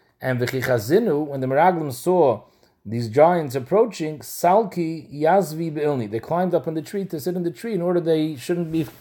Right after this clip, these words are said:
caught by these Yoshvei Arts.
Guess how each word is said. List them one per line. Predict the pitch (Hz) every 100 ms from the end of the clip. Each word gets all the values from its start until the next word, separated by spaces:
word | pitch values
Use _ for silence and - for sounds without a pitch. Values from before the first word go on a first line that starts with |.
| -
caught | - 220 165 - _ _ _ _ -
by | 135 147 151
these | 160 156 143 139
Yoshvei | 156 143 160 175
Arts. | 214 170 -